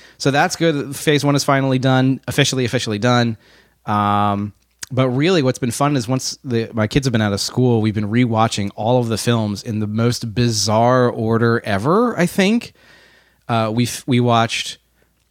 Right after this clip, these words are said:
Force Awakens first, then we watched The Last Jedi, then A New Hope, then Phantom Menace, then Rise of Skywalker, then Empire Strikes Back, then they watched Attack of the Clones,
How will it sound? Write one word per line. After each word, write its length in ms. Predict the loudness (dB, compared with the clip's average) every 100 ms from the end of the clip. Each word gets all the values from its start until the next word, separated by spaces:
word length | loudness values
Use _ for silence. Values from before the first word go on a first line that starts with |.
| _ -20 _
Force 340 | 0 0 2
Awakens 680 | 2 2 2 0 -2 -4 -8 _
first, 520 | -6 0 0 -2 -8 -16 _ _ _ _
then 580 | -4 0 2 2 2 0
we 100 | 2
watched 300 | 2 2 0
The 80 | 0
Last 300 | 2 0 0
Jedi, 560 | 0 2 0 -2 -4 -10 _ -6
then 360 | 0 2 0
A 100 | -2
New 260 | -2 0 0
Hope, 460 | 0 -2 -2 -6 -8
then 320 | -4 0 0
Phantom 420 | 0 0 0 -2
Menace, 520 | -4 -4 -4 -6 -8 -12 _ _ _ _ _ _
then 300 | -2 -2 0
Rise 320 | 0 0 -2
of 80 | -6
Skywalker, 540 | -4 -2 -2 -4 -4
then 140 | 0 0
Empire 420 | 0 0 0 0
Strikes 340 | 0 -2 -2
Back, 280 | -6 -8 -6 -2
then 200 | 0 0
they 100 | 0
watched 340 | 0 -2 -4
Attack 320 | -4 -2 -2
of 60 | -4
the 60 | -4
Clones, 440 | -4 -4 -4